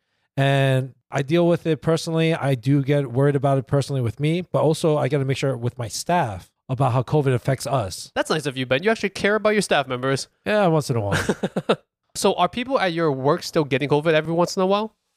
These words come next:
Speaker 1: It's the only thing I learned still is that covid nineteen is still pretty dangerous. So I always urge with my, uh, staff, you know, getting your updated covid vaccine. You know, over time, your vaccine's effectiveness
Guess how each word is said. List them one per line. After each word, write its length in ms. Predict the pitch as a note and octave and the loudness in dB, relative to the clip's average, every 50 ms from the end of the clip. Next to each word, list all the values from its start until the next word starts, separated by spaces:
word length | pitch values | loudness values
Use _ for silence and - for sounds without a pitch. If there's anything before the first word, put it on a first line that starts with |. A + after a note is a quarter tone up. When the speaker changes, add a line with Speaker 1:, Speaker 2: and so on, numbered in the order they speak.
| _ _ _ _ _ _ - | _ _ _ _ _ _ -2
Speaker 1:
It's 220 | E3 D3+ - - | -2 -2 0 2
the 80 | G3+ G#3 | 2 2
only 180 | A3+ B3+ C4 | 2 2 -2
thing 160 | G#3 - A#3+ | -2 0 0
I 80 | G#3+ F3+ | 2 2
learned 260 | D3+ C#3+ C#3+ D#3 E3 | 2 2 2 0 0
still 200 | - - - G3 F#3 | -2 -2 2 2 2
is 120 | D#3+ B2 | 2 2
that 180 | D3 C#3 B2+ - | 2 0 0 0
covid 440 | - F3 G3 G#3+ B3 A#3+ A3+ G3 | 0 0 0 2 0 -2 -2 -2
nineteen 380 | F#3+ F#3+ F#3+ F3 - - G3 F#3 | -2 -4 -4 -4 -4 -6 -4 -2
is 80 | D#3+ C3+ | -2 -2
still 280 | - - - F#3 G3+ G#3+ | -2 -2 0 0 0 0
pretty 340 | - - F#3+ F#3 F#3 F#3 | 0 -2 -2 0 0 0
dangerous. 640 | C#3 C3 A2 A2 G#2 A2 B2+ D3 F3 F3+ - - - _ _ _ _ _ | 0 -2 -4 -4 -2 0 0 0 0 -2 -6 -12 -18 _ _ _ _ _
So 440 | - - D3+ D3 C#3+ C#3+ C#3 B2+ C3+ _ _ _ _ | 0 2 2 4 4 2 0 -2 -6 _ _ _ _
I 140 | - C#3+ D#3+ | -4 -4 -2
always 340 | D3 D#3 D#3+ E3 E3 D#3 C3+ | 2 2 4 4 4 2 2
urge 280 | C#3 C#3+ D3 D3 B2+ | 2 2 2 2 2
with 100 | C#3 C#3 | 2 0
my, 220 | B2+ B2+ B2+ B2 B2+ | 2 0 0 0 0
uh, 140 | A2+ A2+ A2+ | -2 -4 -4
staff, 440 | - - D3+ D#3 D#3 D3 A#2+ - - | -4 -2 0 2 2 2 0 0 -2
you 60 | C3+ | -2
know, 100 | B2+ B2 | -2 -2
getting 300 | G#2+ C3+ C3 C3 C#3 C3 | -2 -2 -2 -2 -2 -2
your 100 | C3 B2+ | -4 -4
updated 260 | B2+ - - C3+ A#2 - | -4 -2 -2 -2 -2 -2
covid 240 | - D3 D3+ D3 A#2+ | 0 0 2 2 2
vaccine. 480 | B2 A#2+ A2 - - A#2+ A2 G#2 G#2 - _ _ _ _ _ - | 0 -2 -4 -6 -8 -10 -10 -10 -12 -14 _ _ _ _ _ -2
You 80 | E3+ | 0
know, 60 | E3+ D#3+ | 2 2
over 180 | D#3 D#3 D#3+ | 2 2 0
time, 280 | - C#3 D3 D#3+ E3+ D#3+ | 0 0 0 0 0 2
your 200 | D3+ C#3+ C#3 C3+ B2+ | 2 4 4 2 2
vaccine's 600 | G#2+ G#2 C#3 D3 D3 - - - D3+ D3 C#3+ B2+ | 0 0 0 0 -2 -2 -6 -6 -4 -4 -4 -6
effectiveness 760 | A#2+ - - B2+ C3 - F3 E3+ F3+ F#3+ G3 G3+ - - - | -6 -4 -4 -4 -4 -4 -4 -2 -2 -2 -2 -2 -4 -8 -18